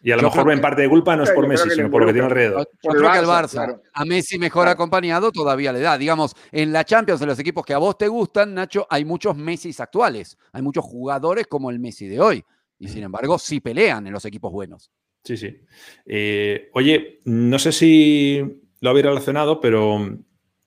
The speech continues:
Speaker 1: este partido marca un antes y un después, más allá de lo puramente deportivo,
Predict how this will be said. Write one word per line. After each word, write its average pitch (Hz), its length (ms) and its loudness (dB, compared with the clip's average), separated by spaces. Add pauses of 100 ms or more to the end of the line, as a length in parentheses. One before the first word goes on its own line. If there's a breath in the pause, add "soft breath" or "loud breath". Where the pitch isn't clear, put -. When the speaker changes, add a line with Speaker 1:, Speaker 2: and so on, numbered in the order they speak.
(600)
Speaker 1:
este - 220 2
partido 147 360 2
marca 147 280 0
un 123 80 0
antes 123 260 -2
y 127 40 -4
un 117 80 -2
después, 113 420 0
más 104 120 -4
allá 101 180 -2
de 101 100 -4
lo 98 560 -2
puramente 104 340 -2
deportivo, 104 640 0